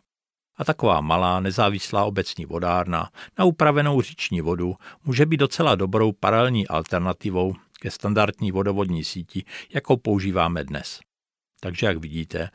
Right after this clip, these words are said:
na to, abyste měli v domácnosti tekoucí teplou a studenou vodu, mohli se mít, osprchovat, vykoupat se nebo vyprat prádlo, na to nepotřebujete ani žádnou elektřinu, ani internet,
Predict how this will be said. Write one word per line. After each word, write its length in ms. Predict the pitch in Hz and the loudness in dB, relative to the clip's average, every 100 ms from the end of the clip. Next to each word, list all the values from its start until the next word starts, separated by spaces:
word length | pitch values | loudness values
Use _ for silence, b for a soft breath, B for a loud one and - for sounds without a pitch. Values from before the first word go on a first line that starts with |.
| B B - | B B -6
na 60 | |
to, 120 | - | 0
abyste 340 | 165 135 - 120 | 2 2 0 0
měli 260 | 117 104 | 2 2
v 60 | 90 | 2
domácnosti 680 | 101 107 98 - 104 - 107 | 2 2 0 -2 -6 -6 -8
tekoucí 500 | 95 - 92 - 104 | -4 0 0 -2 -6
teplou 380 | 87 - 95 95 | -6 0 -2 -2
a 60 | |
studenou 480 | - - 85 85 78 | -8 -6 -4 -2 -2
vodu, 340 | 71 80 87 90 B B _ | -2 -2 -2 -6 B B _
mohli 280 | 160 120 98 | 2 4 0
se 220 | - 80 | -2 0
mít, 300 | 98 98 - - | 2 2 -2 -4
osprchovat, 760 | 120 - 104 - 107 92 82 | -4 0 -4 -2 -4 -4 -4
vykoupat 540 | 113 - 113 98 98 - | -6 4 4 4 -2 -2
se 140 | 101 | -2
nebo 220 | 110 127 | 2 2
vyprat 360 | 120 110 92 78 | 2 -2 -6 -8
prádlo, 440 | - 90 87 85 78 - - | -4 -2 0 0 -4 -6 -8
na 60 | |
to 140 | 104 113 | -2 0
nepotřebujete 540 | 104 104 - 90 85 | 0 -4 -6 -10 -8
ani 240 | - 117 | -4 -2
žádnou 360 | 120 139 127 123 | 2 2 2 0
elektřinu, 560 | 117 98 - 104 98 95 B B B | 0 -4 -8 -6 -4 -6 B B B
ani 220 | 95 135 | 0 2
internet, 720 | 143 123 117 110 104 104 98 | 2 2 2 0 0 0 -4